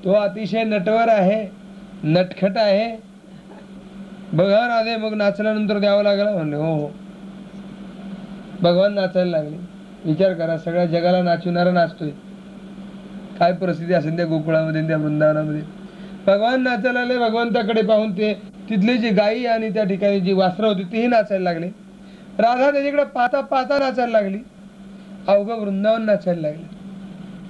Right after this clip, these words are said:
सगळी, सगळी सृष्टी नाचायला लागली. नाहीतरी नाचवतोय कोण?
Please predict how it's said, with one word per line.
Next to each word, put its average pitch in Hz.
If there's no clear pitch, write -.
सगळी, 220
सगळी 220
सृष्टी 202
नाचायला 180
लागली. -
नाहीतरी 190
नाचवतोय 185
कोण? 190